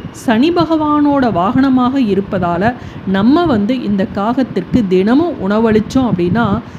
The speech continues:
சனி பகவானோட ஆசி வந்து நமக்கு கிடைக்கும். இந்த காகத்திற்கு தினமும் உணவு வைக்கிறது ரொம்ப நல்லது.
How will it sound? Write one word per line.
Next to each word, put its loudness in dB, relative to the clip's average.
சனி 4
பகவானோட 2
ஆசி 0
வந்து -2
நமக்கு -2
கிடைக்கும். -4
இந்த 6
காகத்திற்கு -2
தினமும் 4
உணவு 2
வைக்கிறது -2
ரொம்ப 2
நல்லது. 0